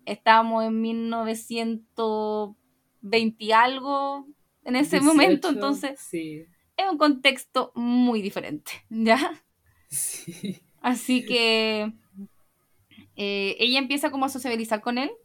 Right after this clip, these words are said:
Speaker 1: Él era bien pesadito, la verdad, pero igual empieza como a sociabilizar con él y se empie-, empiezan como a hablar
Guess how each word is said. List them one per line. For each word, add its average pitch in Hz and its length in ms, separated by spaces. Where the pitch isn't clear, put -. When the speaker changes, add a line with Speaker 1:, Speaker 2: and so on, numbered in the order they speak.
Speaker 1:
Él 262 100
era 247 180
bien 160 140
pesadito, 214 380
la 226 80
verdad, - 220
pero 214 140
igual 226 200
empieza 254 200
como 269 180
a 285 40
sociabilizar 240 580
con 262 140
él 269 240
y 233 180
se - 120
empie-, 220 240
empiezan 247 320
como 240 360
a 196 100
hablar 202 380